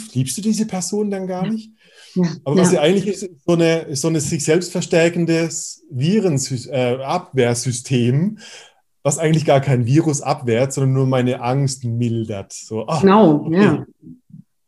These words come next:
Speaker 1: Was? Mit, mit wem schreibst du da? Mit wem textest du da? Wer ist die Person?
Speaker 2: Ja.
Speaker 1: So Gefahr abwenden, die nicht da ist. Und, ähm, das ist ein, natürlich ein sehr großer Minuspunkt für sehr viele Beziehungen,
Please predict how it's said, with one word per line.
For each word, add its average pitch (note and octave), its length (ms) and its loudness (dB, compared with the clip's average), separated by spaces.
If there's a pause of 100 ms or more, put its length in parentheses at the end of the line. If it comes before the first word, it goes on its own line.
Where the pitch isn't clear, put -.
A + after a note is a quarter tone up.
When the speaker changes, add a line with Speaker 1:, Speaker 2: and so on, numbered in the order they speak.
(120)
Speaker 1:
Was? A3 180 -2 (220)
Mit, B3+ 160 0
mit F#3 100 -2
wem G#3+ 160 4
schreibst F#3+ 260 2
du A3+ 40 -2
da? B2+ 300 -4
Mit D#3+ 100 -2
wem F#3+ 140 4
textest F#3+ 360 2
du D#3 60 -4
da? G#2+ 260 -8 (220)
Wer F#3 140 4
ist F#3 140 0
die A3+ 80 6
Person? B2+ 420 -4 (480)
Speaker 2:
Ja. D#3 240 4
Speaker 1:
So D3+ 80 -2
Gefahr F3 380 0
abwenden, F3 560 0
die D#3 100 -2
nicht F3 240 0
da D#3 220 4
ist. C#3 560 -4
Und, C3 280 0
ähm, C3+ 320 0
das C#3+ 200 0
ist - 300 -8 (680)
ein, C3+ 160 -4
natürlich D3 340 -2
ein D3+ 80 0
sehr C3+ 160 2
großer C#3+ 280 0
Minuspunkt C#3+ 560 -2
für C3+ 80 -6
sehr B2+ 200 -2
viele C3+ 200 -4
Beziehungen, B2 800 -2